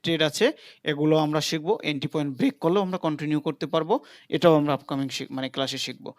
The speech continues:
Just হচ্ছে দুইটা জায়গায়, একটা জায়গায় আমরা এন্ট্রি পয়েন্টের মধ্যেই ব্রেক কর-, মানে ট্রেড করতে পারবো, আর একটা জায়গায় হচ্ছে এন্ট্রি পয়েন্ট ব্রেক করলেও আমরা ট্রেড প্লেস করতে পারবো।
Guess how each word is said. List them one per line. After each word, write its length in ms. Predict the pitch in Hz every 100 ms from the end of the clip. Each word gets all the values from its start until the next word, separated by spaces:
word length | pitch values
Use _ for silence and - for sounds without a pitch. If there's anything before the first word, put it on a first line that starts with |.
| _ _ -
Just 420 | 143 143 156 -
হচ্ছে 300 | 156 - 202 - _ -
দুইটা 400 | 143 151 147 160
জায়গায়, 420 | 147 147 147 180 302 _ _
একটা 340 | 147 - - 151
জায়গায় 280 | 151 156
আমরা 160 | 160 160
এন্ট্রি 240 | 151 135
পয়েন্টের 460 | 156 151 147 143 156
মধ্যেই 360 | 156 143 160 165
ব্রেক 180 | 160
কর-, 160 | - 160
মানে 180 | 151 143
ট্রেড 240 | - 160
করতে 240 | - 143 156
পারবো, 300 | 165 190 302 - _ -
আর 140 | 147
একটা 180 | 147 156
জায়গায় 260 | 151 151 160
হচ্ছে 180 | - 202
এন্ট্রি 240 | 156 135
পয়েন্ট 240 | 156 151
ব্রেক 220 | 135 147 -
করলেও 260 | 151 151
আমরা 160 | 143 139
ট্রেড 220 | 143 131
প্লেস 180 | 131 -
করতে 240 | 143 -
পারবো। 300 | 127 120 117